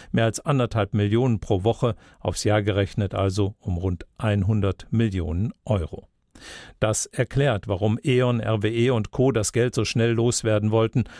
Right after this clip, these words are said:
Und es zeigt, die Modellrechnung, mit der dieser Deal schön gerechnet und der Öffentlichkeit schmackhaft gemacht wurde,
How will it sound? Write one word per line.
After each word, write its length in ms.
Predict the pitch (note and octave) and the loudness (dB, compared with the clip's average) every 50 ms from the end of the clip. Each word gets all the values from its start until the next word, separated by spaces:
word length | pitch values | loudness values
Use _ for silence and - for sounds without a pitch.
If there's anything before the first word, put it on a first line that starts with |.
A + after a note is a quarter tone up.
| - - - | -14 -6 -2
Und 180 | B2+ C3 C#3+ | 0 2 2
es 160 | D#3+ - - | 2 0 0
zeigt, 480 | - - A#2+ G#2+ A2+ B2+ - - - - - - - | 0 0 2 2 2 0 -2 -6 -14 -20 -12 -2 0
die 40 | A2 | 2
Modellrechnung, 840 | G#2 G2+ F#2 A2 B2+ E3 E3+ B2 B2+ A#2 - - - A2+ G2 F2+ E2 | 2 2 2 2 0 0 0 0 0 -2 -2 -2 -2 -2 -2 0 -2
mit 220 | E2 F2 - - | -4 -4 -4 -2
der 100 | G#2 G2 | -2 0
dieser 360 | G2 G#2+ A2+ A2+ G#2 A#2 A2 | 0 2 2 2 2 2 0
Deal 280 | G#2 G2 A2+ B2 B2+ A2+ | 0 0 0 0 2 0
schön 320 | - - D3+ C#3+ D3 C#3+ | 0 0 0 2 2 2
gerechnet 560 | A#2+ B2+ G#2+ A#2+ B2+ - - - C3 A#2+ G#2+ A2+ | 0 0 0 0 -2 0 0 0 0 0 0 -2
und 140 | G2+ G2 | -2 -2
der 80 | G2+ F#2+ | -2 -2
Öffentlichkeit 580 | - A2+ - - A#2 G#2+ - - - G2+ - - | -2 -2 0 0 0 0 -2 -2 -4 -4 -2 -2
schmackhaft 480 | - B2+ C3+ - - B2 A2+ - - | -2 -2 -2 0 0 -2 -2 -2 -2
gemacht 340 | - A2+ G#2+ F#2 - - - | 0 0 0 0 -2 -4 0
wurde, 280 | A#2+ A2 G#2+ G#2+ G#2+ | 2 2 2 2 0